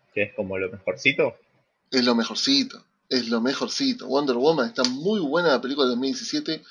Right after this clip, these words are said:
Speaker 2: Es una locura esa película. Para mí, está buenísima.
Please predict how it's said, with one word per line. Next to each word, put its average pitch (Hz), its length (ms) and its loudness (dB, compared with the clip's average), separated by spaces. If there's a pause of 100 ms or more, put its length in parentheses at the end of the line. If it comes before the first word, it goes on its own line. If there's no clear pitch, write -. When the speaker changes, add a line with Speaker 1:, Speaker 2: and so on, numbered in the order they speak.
(220)
Speaker 2:
Es - 160 0
una 160 260 2
locura 165 680 2
esa 113 160 -8
película. - 520 -12
Para 120 160 -2
mí, 254 340 -2 (320)
está - 140 2
buenísima. 117 480 -2